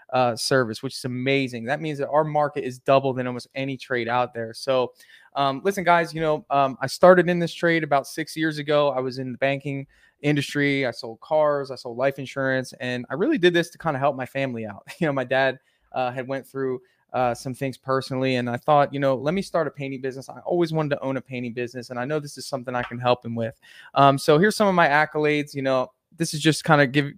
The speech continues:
give myself a little credibility here as I, I help many of you who may, uh, you know, who may be a little bit bigger than me or maybe just starting out. Who knows? I just wanna let you know that, uh, I eat, sleep, and breathe this. So, of course, my name's Tanner. I'm the owner of Premium Painting. Uh,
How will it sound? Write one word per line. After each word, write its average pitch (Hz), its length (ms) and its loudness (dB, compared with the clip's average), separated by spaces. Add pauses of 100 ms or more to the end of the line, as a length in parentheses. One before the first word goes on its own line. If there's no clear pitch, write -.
give 156 120 2
myself 147 300 0
a 143 40 -4
little 151 180 0
credibility 143 560 4
here 143 180 8
as 135 140 6
I, 127 240 6 (100)
I 123 80 -2
help 131 260 -2
many 139 240 -4
of 127 80 -4
you 131 220 -6
who 123 260 -8 (300)
may, 135 280 2
uh, 123 340 4
you 135 100 -10
know, 127 120 -4
who 135 100 -8
may 139 180 -2
be 139 160 -4
a 135 60 0
little 147 180 -2
bit 151 240 -6 (160)
bigger 240 200 -2
than 139 140 -4
me 131 120 -2
or 120 100 -4
maybe 143 320 0
just - 300 -4
starting 160 300 6
out. 139 240 2
Who 156 120 -2
knows? 156 300 4
I 131 60 2
just 151 180 -6
wanna 160 100 -2
let 151 100 0
you 147 80 -4
know 139 180 2
that, 131 100 0
uh, 123 160 2 (300)
I 143 180 -2
eat, 160 140 -6
sleep, 160 200 -6
and 135 140 -4
breathe 135 240 0
this. 110 180 -2
So, 123 320 2 (260)
of 127 180 0
course, 185 260 4
my 156 80 2
name's 151 160 0
Tanner. 156 340 0
I'm 131 120 0
the 117 80 -4
owner 131 180 -4
of 123 100 -8
Premium 123 260 -10
Painting. 170 540 -8
Uh, 123 220 -6